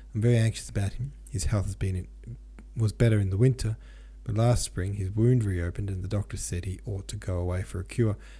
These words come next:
and I am very much afraid for him spiritually. He is not a character like us women, who, when we suffer, can weep away our sorrows.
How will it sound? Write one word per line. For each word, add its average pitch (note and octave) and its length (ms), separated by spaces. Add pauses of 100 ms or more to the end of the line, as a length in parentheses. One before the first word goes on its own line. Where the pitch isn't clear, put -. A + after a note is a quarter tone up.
(160)
and G2+ 180
I G#2+ 160
am G2+ 120
very F2+ 200
much F#2 420 (300)
afraid F#2 680
for - 120
him F2+ 180
spiritually. F#2+ 640 (640)
He B2 140
is A2+ 120
not B2 260
a A2+ 80
character G#2+ 460
like F2+ 320
us F2+ 160
women, F#2 300
who, F#2 300 (280)
when F2 280
we F2 100
suffer, F#2+ 400
can F#2 400
weep G#2+ 260
away F2 300
our F2 100
sorrows. A2 460